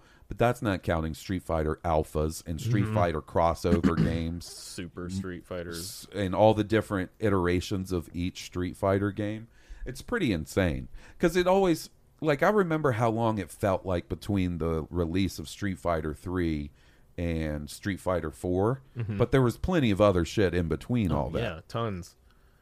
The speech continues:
Speaker 2: Yeah.
Speaker 1: So.
Speaker 2: Yeah, it was crazy.
Speaker 1: <laughs>
Speaker 2: Like, Street Fighter two, I, I didn't, I didn't play much of the first one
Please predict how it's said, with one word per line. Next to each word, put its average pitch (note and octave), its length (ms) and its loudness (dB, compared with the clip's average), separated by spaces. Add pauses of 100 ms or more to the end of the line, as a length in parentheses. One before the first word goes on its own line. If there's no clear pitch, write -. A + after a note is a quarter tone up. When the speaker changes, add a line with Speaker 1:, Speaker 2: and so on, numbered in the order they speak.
(500)
Speaker 2:
Yeah. F#2+ 220 -2
Speaker 1:
So. D#2 240 0 (880)
Speaker 2:
Yeah, G#2+ 140 0
it G2 60 0
was G#2+ 120 -4
crazy. G#2 400 0
Speaker 1:
<laughs> - 0 -
Speaker 2:
Like, E2+ 220 -6
Street C#3 280 -4
Fighter G2+ 280 0
two, F#2 440 -2
I, A#2 220 0
I D3+ 40 0
didn't, E3+ 220 -6
I C3+ 40 -4
didn't D#3 240 -6
play A#2 160 -6
much G2 220 -4
of - 40 -20
the - 80 -10
first G#2+ 320 -4
one G#2 220 -4